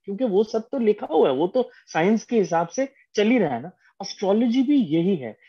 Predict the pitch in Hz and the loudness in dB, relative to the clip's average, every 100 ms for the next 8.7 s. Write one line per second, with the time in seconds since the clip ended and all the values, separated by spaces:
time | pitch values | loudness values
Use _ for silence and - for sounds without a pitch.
0 | - - - 269 - _ _ _ _ - | -20 -20 -8 -6 -6 _ _ _ _ -8
1 | 185 - 196 247 311 311 269 311 165 165 | -6 0 4 4 4 2 2 2 2 0
2 | 240 247 285 - 170 170 _ 208 220 269 | 2 2 -2 -6 -12 -12 _ 0 0 0
3 | 214 233 233 214 175 - 208 190 262 - | -2 -4 -4 -12 -12 -4 -4 -2 -4 -4
4 | - 202 233 226 190 - 165 139 127 107 | 0 4 4 2 -4 2 2 4 0 -4
5 | - - - - - 202 220 240 220 220 | -10 -20 -20 -20 0 2 4 4 4 2
6 | 208 190 - 190 185 - 226 - 170 147 | -2 -6 -6 -6 -6 -4 -6 -4 0 4
7 | 233 - 240 226 196 220 185 185 165 147 | 4 6 4 4 2 0 0 -2 -2 -4
8 | 143 - 135 123 135 - | -8 -4 -4 -4 -10 -16